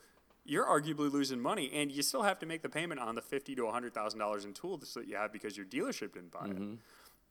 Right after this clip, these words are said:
Speaker 1: I totally see, see the side here from, uh, from the local union, and, and frankly, I, I really hope they win, because it seems to me like all they're asking for is to get paid for the hours that they work,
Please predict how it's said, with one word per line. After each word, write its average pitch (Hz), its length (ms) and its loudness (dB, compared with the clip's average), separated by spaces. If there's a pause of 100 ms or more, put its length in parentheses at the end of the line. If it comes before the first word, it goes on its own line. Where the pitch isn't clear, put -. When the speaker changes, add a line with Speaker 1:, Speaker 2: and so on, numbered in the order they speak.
(120)
Speaker 1:
I 262 120 4
totally 302 340 2
see, 196 380 0
see - 160 -4
the 196 100 -6
side 170 280 2
here 185 120 -2
from, 175 300 -2
uh, 170 220 0
from 170 200 -4
the 180 60 4
local 190 280 4
union, 143 380 2
and, 117 240 -2
and 127 140 -2
frankly, 175 500 0 (1000)
I, 139 260 6
I - 20 6
really 147 380 6
hope 143 200 4
they 123 120 6
win, 123 260 0 (100)
because 101 260 -6
it 101 140 -6
seems 147 300 -2
to 139 80 -4
me 131 160 0
like 110 260 0
all 131 160 8
they're 156 140 6
asking 117 320 4
for 110 180 0
is 98 80 -2
to - 80 -14
get 104 140 -12
paid 123 260 0
for 139 100 -2
the 107 140 0
hours 104 240 2
that 107 100 -8
they 113 100 0
work, 101 340 -6